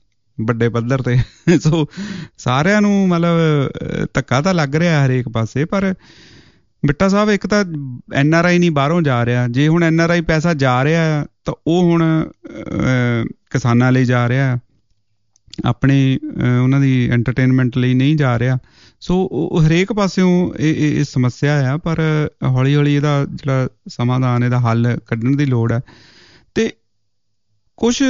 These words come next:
ਨੁਕਤੇ ਹੋਰ, ਅਹ, ਡਿਸਕਸ ਕਰਨ ਵਾਲੇ ਆ, ਜਿਹੜੇ ਮਤਲਬ ਆਪਾਂ ਕਈ ਵਾਰੀ ਅਣਗੌਲੇ ਕਰ ਦਿੰਦੇ। ਇੱਕ ਤਾਂ ਬਿੱਟਾ ਸਾਹਿਬ, ਤੁਹਾਨੂੰ ਇਹ ਸਵਾਲ ਕੱਲ੍ਹ ਵੀ ਵੈਸੇ ਆਇਆ ਸੀਗਾ ਕਿ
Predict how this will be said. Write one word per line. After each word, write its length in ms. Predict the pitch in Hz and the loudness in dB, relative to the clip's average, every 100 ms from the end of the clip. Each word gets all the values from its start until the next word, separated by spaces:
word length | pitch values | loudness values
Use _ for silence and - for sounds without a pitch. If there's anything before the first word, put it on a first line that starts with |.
| 247 | 2
ਨੁਕਤੇ 500 | - 185 180 - 214 | 0 0 0 -2 0
ਹੋਰ, 600 | 202 175 180 185 175 160 | 2 2 2 0 0 -2
ਅਹ, 560 | - _ - 139 139 135 | -4 _ -4 0 2 0
ਡਿਸਕਸ 460 | 123 139 - 143 - | 0 -4 -2 -4 0
ਕਰਨ 260 | 151 147 | 0 2
ਵਾਲੇ 300 | 143 139 123 | 2 0 0
ਆ, 120 | 117 | 0
ਜਿਹੜੇ 460 | 131 135 139 139 127 - _ - | 0 0 2 2 0 -4 _ -6
ਮਤਲਬ 320 | 127 123 123 | -2 0 0
ਆਪਾਂ 400 | 120 - 127 123 117 - _ - | -2 -2 -2 0 -2 -4 _ -12
ਕਈ 120 | - 120 | -6 -2
ਵਾਰੀ 180 | 123 | 0
ਅਣਗੌਲੇ 420 | 127 120 113 117 123 | 0 2 2 0 0
ਕਰ 200 | 117 101 | -2 -2
ਦਿੰਦੇ। 300 | 113 139 - | -2 -2 -2
ਇੱਕ 220 | 160 - | -4 -4
ਤਾਂ 420 | 196 202 196 196 196 _ - _ - | -4 0 0 0 -2 _ -20 _ -8
ਬਿੱਟਾ 180 | 160 185 | -4 0
ਸਾਹਿਬ, 140 | 190 | -2
ਤੁਹਾਨੂੰ 240 | 185 180 185 | 0 0 2
ਇਹ 140 | 185 175 | 0 -2
ਸਵਾਲ 520 | - 151 143 143 151 | -4 -2 0 0 0
ਕੱਲ੍ਹ 260 | - 151 | -2 0
ਵੀ 100 | 175 | 0
ਵੈਸੇ 280 | 156 147 147 | 0 0 0
ਆਇਆ 260 | 135 131 135 | 0 0 0
ਸੀਗਾ 300 | 131 131 147 - _ _ _ _ _ | -2 -2 -4 -6 _ _ _ _ _
ਕਿ 360 | 185 185 190 | 0 2 0